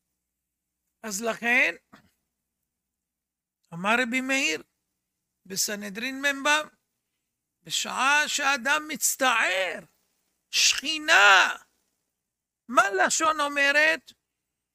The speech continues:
"קלני מראשי, קלני מזרועי". בוודאי שכשהם שמחים,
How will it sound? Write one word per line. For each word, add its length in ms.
"קלני 640
מראשי, 920
קלני 600
מזרועי". 1300
בוודאי 640
שכשהם 480
שמחים, 800